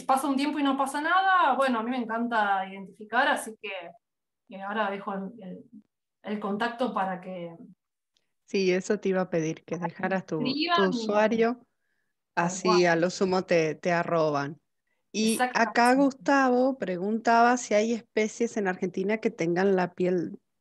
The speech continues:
Speaker 2: con, con algún tóxico.
Speaker 1: Bien, ustedes saben que cualquier sustancia es tóxica,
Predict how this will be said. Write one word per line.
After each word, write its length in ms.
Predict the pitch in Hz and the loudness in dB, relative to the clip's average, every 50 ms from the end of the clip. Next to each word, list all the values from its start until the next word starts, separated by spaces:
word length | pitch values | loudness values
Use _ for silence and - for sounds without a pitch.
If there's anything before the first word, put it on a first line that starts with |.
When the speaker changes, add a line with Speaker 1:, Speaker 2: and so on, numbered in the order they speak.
| _ _ - | _ _ -8
Speaker 2:
con, 680 | - 180 170 160 170 160 156 156 156 156 170 170 151 - | -6 -4 -4 -4 -4 -4 -4 -4 -6 -6 -8 -8 -10 -8
con 220 | - - 190 175 | -4 -2 0 0
algún 300 | 160 160 160 185 190 190 | 0 0 0 0 -2 0
tóxico. 580 | - 175 151 147 - - - - - - - _ _ _ _ _ _ _ - - - - _ _ _ _ _ - - - - - - _ _ _ _ | -2 -4 -4 -6 -8 -12 -12 -12 -14 -18 -20 _ _ _ _ _ _ _ -20 -20 -20 -20 _ _ _ _ _ -20 -20 -20 -20 -20 -20 _ _ _ _
Speaker 1:
Bien, 260 | - 247 254 214 190 180 175 175 175 - _ _ _ _ _ _ _ _ _ _ _ _ - - - - - - - - | -2 -2 0 0 0 -2 -4 -6 -8 -12 _ _ _ _ _ _ _ _ _ _ _ _ -20 -20 -14 -14 -12 -10 -6 -6
ustedes 320 | 262 269 - 415 453 - | -4 -2 0 0 2 2
saben 340 | - - 349 381 403 392 302 | 4 4 4 4 4 2 0
que 120 | 269 254 | 0 0
cualquier 560 | 214 214 214 208 277 330 370 370 - - - - | 0 0 0 0 0 0 -2 -2 -4 -8 -12 -12
sustancia 680 | - 240 - - 285 302 349 359 - 349 370 349 - - | -12 -10 -4 -2 0 0 0 -2 -2 0 2 2 2 0
es 160 | 226 208 - - | -6 -8 -8 -6
tóxica, 520 | 196 180 180 - - 175 175 - 180 | -8 -8 -8 -8 -12 -12 -12 -14 -14